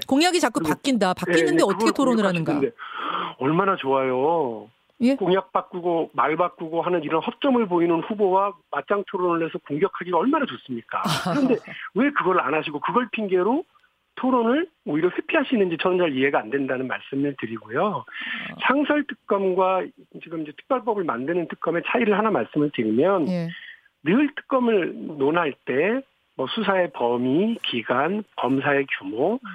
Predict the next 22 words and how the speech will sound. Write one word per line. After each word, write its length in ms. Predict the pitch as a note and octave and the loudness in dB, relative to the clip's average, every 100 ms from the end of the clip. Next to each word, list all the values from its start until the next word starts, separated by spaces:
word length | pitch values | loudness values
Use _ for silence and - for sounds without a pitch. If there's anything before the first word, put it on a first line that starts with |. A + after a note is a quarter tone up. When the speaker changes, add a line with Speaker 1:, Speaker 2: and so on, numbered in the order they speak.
| E3+ | -12
Speaker 2:
누가 220 | B2 C#3+ | -4 -2
추천할 420 | D3+ - - D#3 C#3+ | -2 -4 -2 -2 0
것인지 520 | C3+ - B2 F3 D3 | -2 -2 -2 0 0
요걸 280 | C#3 E3 B3+ | -2 2 2
놓고 200 | A3 G#3+ - - - | 2 -2 -4 -2 0
매일 200 | G#3 A3+ | 0 -2
다퉜어요. 920 | - - - D#3+ - C3+ A#2+ D#3 F#3 A#2 | -4 -6 -2 -2 -2 -4 0 2 0 0
Speaker 1:
네. 200 | F#3 D#3+ D#3 - | -2 -2 -6 -12
Speaker 2:
그러니까 540 | - F3 F3 - F3 C3+ | 0 0 0 2 0 2
아예 180 | C#3 D#3+ | 0 -2
법으로 680 | - A#2+ A#2 C3+ G3+ D#3+ - - - | 0 -4 -2 0 2 0 -6 -20 -18
그 220 | - A3+ A#3+ | -2 -2 0
부분들을 500 | D3+ D3 E3 D3+ E3 | -2 -2 0 0 0
정해놨습니다. 840 | - A#2+ E3+ A#2 - A2+ G#2 - | 0 2 2 0 -6 -10 -8 -8
그래서 320 | - D#3+ D3+ | -2 -2 0
제가 220 | F3+ C#3+ D#3+ | 0 2 2
말씀드린 640 | B2+ - C3 B2+ E3+ C#4 - - _ | 0 0 2 2 4 2 -2 -16 _
특검의 440 | - B3 C4 A3+ G#3+ | -4 0 0 2 0
규모도 400 | - D3 C#3 F#3+ G#3+ | 0 0 2 0 -2
법에 220 | - F#3+ | -2 -2
정해져 320 | D3 B2+ B2 B2 | -2 -2 -2 -2
있고 460 | G#2+ - G#3 D#4+ | -6 -2 -2 -2